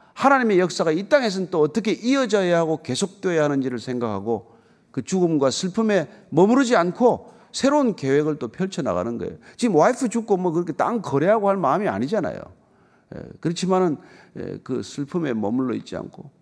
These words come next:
슬픈 건 슬픈 거고 또 눈물은 눈물이고 우는 건 우는 거지만 또 이 땅을 내가 구입을 해서, 예, 이 땅에서, 아, 영원한 땅을 바라보는,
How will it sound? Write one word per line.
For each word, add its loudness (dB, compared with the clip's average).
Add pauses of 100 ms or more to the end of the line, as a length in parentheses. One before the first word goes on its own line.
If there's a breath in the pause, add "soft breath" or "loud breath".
슬픈 0
건 4
슬픈 -2
거고 -10 (400 soft breath)
또 -2
눈물은 4
눈물이고 2 (360 loud breath)
우는 6
건 4
우는 4
거지만 0 (360 soft breath)
또 -2 (100)
이 -6
땅을 0
내가 -4
구입을 -6
해서, -12 (420)
예, -14
이 -2
땅에서, 0 (420 soft breath)
아, -18 (100)
영원한 4
땅을 2
바라보는, -2